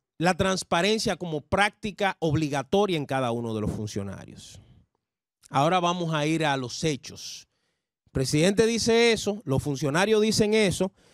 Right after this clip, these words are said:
pero por ejemplo el presidente ayer al hablar de transparencia en el Partido Reformista Social Cristiano, uno de los que estaba en la primera fila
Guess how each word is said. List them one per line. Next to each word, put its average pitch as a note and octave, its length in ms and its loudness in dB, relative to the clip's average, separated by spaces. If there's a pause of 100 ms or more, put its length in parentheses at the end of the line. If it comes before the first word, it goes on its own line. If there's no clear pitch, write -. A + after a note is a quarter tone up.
(340)
pero G3 220 4
por G#3 200 2
ejemplo A3+ 300 4
el B3+ 100 2
presidente A#3+ 680 2
ayer A3 260 4
al F#3+ 140 6
hablar F3+ 280 4
de G#3 120 2
transparencia G3+ 720 2
en D#3+ 80 0
el D3+ 80 0
Partido F3 400 0
Reformista F3+ 640 0
Social F3+ 340 2
Cristiano, E3 760 0 (160)
uno C#4+ 300 4
de C#4+ 80 6
los C4 120 4
que A#3+ 80 0
estaba A#3 280 2
en A#3 60 2
la A3+ 140 2
primera A3 420 4
fila G3 500 0